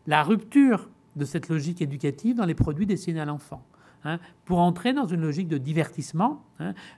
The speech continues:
Il y a, euh, Steve Klein montre l'importance des comics comme Superman, parce qu'ils étaient suffisamment bon marché. Superman est un succès considérable quand il est sorti, donc c'est la fin des années, des années trente. Et Superman, les enfants américains peuvent les acheter avec leur argent de poche.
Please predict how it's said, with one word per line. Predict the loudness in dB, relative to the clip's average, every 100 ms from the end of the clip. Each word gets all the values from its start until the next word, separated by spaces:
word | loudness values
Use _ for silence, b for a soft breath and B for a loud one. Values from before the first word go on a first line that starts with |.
| -8
Il |
y | -2
a, |
euh, | 0 0 -4 -6 -8 -10 -10 -12 -14
Steve | -8 -8 -2
Klein | 0 2
montre | 2 -2 0
l'importance | 0 2 -2 0 -2 0
des | 0
comics | 0 0 -4 -10 -20 b b _
comme | -4 -2 -4
Superman, | -8 -6 -4 -4 -4 -8 -12 B B B
parce | -4 -4
qu'ils | -2 2 2 0 -2
étaient | -2 -4
suffisamment | -6 -2 0 2 0
bon | -2 -2
marché. | -2 -2 -4 -4
Superman | -4 -4 -2 -2 -6
est | -8
un | -10
succès | -14 -10 -10
considérable | -10 -8 -6 -6 -4 -6 -8 B B
quand | -12 -6
il |
est | -8
sorti, | -4 -4 -2
donc | -2 -4
c'est | -8
la | -6
fin | -6
des | -4 -4
années, | -6 -8 -12 _ -12
des |
années | -8 -8 -8
trente. | -4 -4 -4 -10 B B B B
Et | 2 4 4
Superman, | 2 0 2 2 2 B B
les | -4 0
enfants | 0 2 2 2
américains | 2 0 0 0 -2
peuvent | 0
les | 0 0
acheter | -2 -2
avec | -4 -2
leur | -4 -2
argent | -4
de | -6
poche. | -10 -18 -20